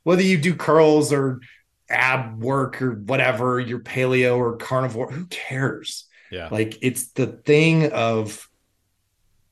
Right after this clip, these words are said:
Speaker 1: like, th-, th-, there
Speaker 2: Doing
Speaker 1: is,
Speaker 2: hard
Speaker 1: there are
Speaker 2: things.
Speaker 1: lessons.
Speaker 2: <laughs>
Speaker 1: Yes, there are lessons in here that are available to all of us.
Speaker 2: Yeah.
Speaker 1: And it, they will change you if you, if you just, you know, if you, I don't care what program you do,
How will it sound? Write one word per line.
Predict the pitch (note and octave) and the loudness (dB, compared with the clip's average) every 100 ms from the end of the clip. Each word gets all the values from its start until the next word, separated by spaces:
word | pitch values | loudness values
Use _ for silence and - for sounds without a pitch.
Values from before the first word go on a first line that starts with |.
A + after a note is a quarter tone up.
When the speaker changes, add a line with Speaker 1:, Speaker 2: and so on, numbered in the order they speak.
| _ - - _ _ | _ -20 -20 _ _
Speaker 1:
like, | G#2+ G#2+ G#2 - - _ _ _ - - - G#2+ | -10 -8 -8 -10 -20 _ _ _ -20 -20 -20 -20
th-, | - - _ | -20 -20 _
th-, | - A2+ - A#2 | -20 -20 -20 -4
there | A#2+ C3+ | 2 6
Speaker 2:
Doing | C#3+ | 6
Speaker 1:
is, | B2 | 6
Speaker 2:
hard | G#2 G#2+ | 4 4
Speaker 1:
there | C3+ C3 | 4 4
are | B2+ | 4
Speaker 2:
things. | A#2+ | 4
Speaker 1:
lessons. | C#3+ E3+ D#3+ D3 C#3+ | 2 2 0 0 0
Speaker 2:
<laughs> | A2+ | 2
Speaker 1:
Yes, | F3+ A#2+ - | 2 0 -4
there | D3 C3+ | -2 -2
are | |
lessons | B2+ C#3+ D#3+ D#3+ D#3+ C#3 | 0 0 0 0 -2 -2
in | C#3 | -4
here | B2 C3 B2+ B2 A2+ - _ | -4 -4 -4 -6 -8 -20 _
that | B2 | 0
are | A#2 | 0
available | A2 A2 B2+ B2+ B2 | 0 2 4 4 2
to | A#2+ G#2+ - | 0 -6 -4
all | C3 C3+ | 0 0
of | G2+ | -2
us. | F#2 F#2 - - _ _ _ _ - | -10 -14 -16 -18 _ _ _ _ -12
Speaker 2:
Yeah. | E2+ D2 - | -10 -10 -6
Speaker 1:
And | A2+ G#2+ G#2 | -2 -2 -2
it, | C3+ B2 | -2 2
they | C3 | 4
will | A#2+ A#2 | 4 0
change | - C#3 D3 | -2 0 -2
you | G#2 G2 G2+ | -4 -10 -8
if | G#2+ - | -8 -8
you, | A2 G2+ G2 F#2+ _ | -6 -6 -6 -10 _
if | A#2+ | -6
you | A#2 | -4
just, | B2+ F3+ F3+ - D3 | -2 -4 -4 -8 -6
you | |
know, | E3+ A2 B2+ - | -4 -4 -10 -12
if | - - | -14 -12
you, | C#3+ - | -14 -10
I | |
don't | F3+ F#3+ | -6 -6
care | - D3 | -6 -6
what | B2+ | -6
program | - A#2+ B2 B2+ | -8 -8 -4 -4
you | |
do, | B2 C3+ C#3+ D3 | -2 -2 -4 -6